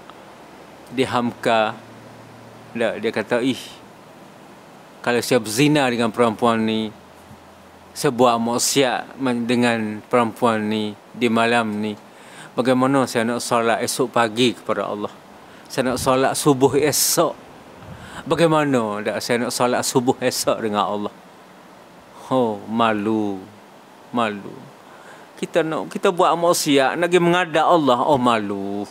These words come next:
malu. Kita buat dosa, buat, buat, buat najis. Tiba-tiba nak pergi menghadap Allah. Oh, malu,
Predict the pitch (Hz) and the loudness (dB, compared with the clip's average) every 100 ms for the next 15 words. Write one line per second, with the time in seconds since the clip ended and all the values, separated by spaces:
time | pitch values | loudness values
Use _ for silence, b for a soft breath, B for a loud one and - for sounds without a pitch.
0 | - 110 95 90 92 90 95 - - - | -4 -4 -4 -8 -12 -12 -18 -20 -20 -20
1 | - - - - - - - - - - | -20 -20 -20 -20 -20 -20 -20 -20 -20 -20
2 | - - - - - 156 160 160 151 156 | -20 -20 -16 -6 -2 2 2 2 4 4
3 | 143 - 151 123 120 151 - - 139 156 | 4 2 4 4 4 4 2 0 2 4
4 | 110 - 156 160 190 190 160 175 - - | 4 4 2 4 2 2 4 2 2 -4
5 | - - - - - - - - - - | -20 -20 -20 -20 -20 -20 -20 -20 -16 -2
6 | 170 185 190 190 180 175 180 180 175 170 | 2 4 4 2 2 2 2 2 2 2
7 | 190 147 104 - - 131 120 113 101 104 | 4 4 0 -4 -2 0 2 0 -2 -8